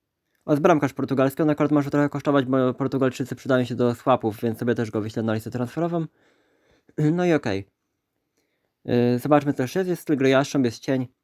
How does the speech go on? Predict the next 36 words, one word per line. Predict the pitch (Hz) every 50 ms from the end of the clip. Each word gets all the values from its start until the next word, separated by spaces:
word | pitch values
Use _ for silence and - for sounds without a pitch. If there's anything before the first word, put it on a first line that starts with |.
| _ _ _ _ _ _ _
Bardzo | - 175 160 156
fa-, | - - - 135 127
e, | 127 127
przydatny | 120 - - 147 139 127 - 123 120
styl | 117 - - 127 123 117
gry. | 123 147 180 180
Okej, | 165 - 135 117 110 107
jeszcze | 110 113 120 - - 139
jest, | 123 120 120 120 120 120 123 - _ -
e, | 131 117 117
snajper, | 113 - - 160 147 143 - 151 139
jest, | 135 123 113 - _ _ -
e, | 120 117 110
parę | - _ 131 123 120 117 113 113
kontraktów. | 113 131 120 123 - 147 147 - - - 143 135 - _ _ _ _ _ _ _ _ _ _ _
O, | - 220
jeszcze | 151 123 - 165
mamy | 160 160
złotą | 156 170 - 214 214
paczkę, | - 156 123 - - 123 113
więc | 120 113
mamy | 135 135 135 135
paczkę | 127 147 143 139 - - 147 139
w | _
paczce. | 127 113 104 - - - - 101 101 _ _ _ _ _ _ _ _ _ _ _ _ _ _ _ _ _ _ _ _ _ _ _ _ _
Więc | 170 170 160
okej, | - 131 117
wyślimy | 110 - 135 135 - 156 151
sobie | 139 139 120
to | 104 117
do | 110 113
klubu, | - 175 180 170 170
odbiorę | 156 139 139 143 127 120
sobie | - 117 113 113
tą | 117 117
paczkę. | 120 151 147 147 - - 147 143